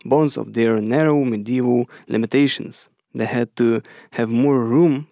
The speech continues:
for their wanderings. The European world had grown too small for their ambitions. It was the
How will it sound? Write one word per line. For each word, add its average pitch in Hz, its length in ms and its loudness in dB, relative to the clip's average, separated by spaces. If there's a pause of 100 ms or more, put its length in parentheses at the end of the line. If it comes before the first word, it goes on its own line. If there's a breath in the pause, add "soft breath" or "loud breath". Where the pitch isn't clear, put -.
for 113 280 -2
their 123 400 0 (280 loud breath)
wanderings. 123 720 -4 (560 loud breath)
The 113 100 0
European 131 540 0
world 131 400 -2 (220)
had 113 180 -6
grown 151 480 -2 (100)
too 143 120 0
small 131 420 -4
for - 260 -10
their 113 360 -2
ambitions. - 800 -8 (480 loud breath)
It - 100 -10
was 110 240 -4 (100)
the 104 160 -6